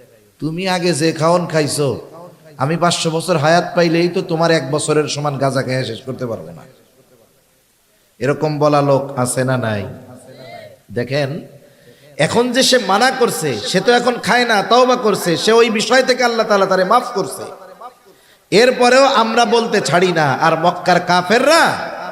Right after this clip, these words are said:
নবীজি যদি ওই সমস্ত কাজ করতেন যেগুলো শরীয়তে নবুয়াতির পরে হারাম ঘোষণা করা হয়েছে, তাহলে কাফেররা কি নবীকে ওই কথা বলতে ছাড়তো?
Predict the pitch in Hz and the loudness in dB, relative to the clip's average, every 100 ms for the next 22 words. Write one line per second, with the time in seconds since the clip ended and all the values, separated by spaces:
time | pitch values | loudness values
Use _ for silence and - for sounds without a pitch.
0 | - 247 277 330 294 277 214 277 302 285 | -14 -16 -12 -2 0 0 2 2 2 2
1 | 262 240 233 226 - 233 320 - 285 277 | 2 2 4 2 2 0 -2 -2 -2 0
2 | 247 240 - 226 214 214 208 185 139 196 | 0 0 0 0 2 2 2 -2 0 0
3 | 196 233 247 - 214 269 262 - 202 139 | 2 2 0 0 0 2 2 2 2 0
4 | - - - - - - 240 285 285 277 | -6 -14 -16 -18 -16 -2 0 4 2 2
5 | 262 214 226 208 - 190 240 320 269 262 | -2 0 2 2 2 2 2 2 0 0
6 | 254 254 220 214 202 190 175 170 185 190 | 2 0 2 2 2 2 0 -2 -2 -2
7 | - 180 190 202 196 214 220 190 190 185 | 2 2 2 2 0 0 -2 -2 -2 0
8 | 202 202 185 180 175 202 196 196 175 160 | 2 4 4 2 2 2 2 0 0 -2
9 | - 208 156 104 | 0 2 4 2